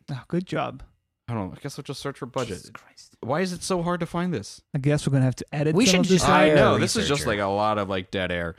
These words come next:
Speaker 1: See, this is
Speaker 2: Um,
Speaker 1: why we
Speaker 2: okay,
Speaker 1: need
Speaker 2: I got
Speaker 1: Lee
Speaker 2: it.
Speaker 1: here.
Speaker 2: I got it. I got it. I got it.
Speaker 1: Lee
Speaker 2: Wait,
Speaker 1: always
Speaker 2: what,
Speaker 1: know these
Speaker 2: what,
Speaker 1: things.
Speaker 2: yeah, you, yeah, yeah. What a piece of shit. Um,
Speaker 1: <laughs>
Speaker 2: Chris, what did you guess?
Speaker 1: Eighteen.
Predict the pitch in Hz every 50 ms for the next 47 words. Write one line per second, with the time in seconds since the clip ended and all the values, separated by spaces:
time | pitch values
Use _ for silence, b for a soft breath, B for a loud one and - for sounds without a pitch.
0 | _ - - 196 202 185 233 - - 269 262 269 262 254 240 233 233 190 - 202
1 | 190 165 - 175 170 165 151 180 185 170 165 156 143 139 139 135 127 117 104 101
2 | 101 95 92 92 90 85 92 82 - 87 - 180 226 262 247 240 220 190 - 185
3 | 170 156 156 147 135 151 190 202 104 120 113 - 73 - 170 - - - - -
4 | 139 160 160 160 - 156 147 127 - 135 143 131 120 - - - 120 123 131 120
5 | - - 101 87 - - - 85 78 - B B B B - 113 117 110 - -
6 | - 151 233 196 147 - 180 151 175 160 - 151 160 160 165 175 170 185 202 208
7 | 160 - - - - - _ _ - 160 143 135 - - 139 - - 202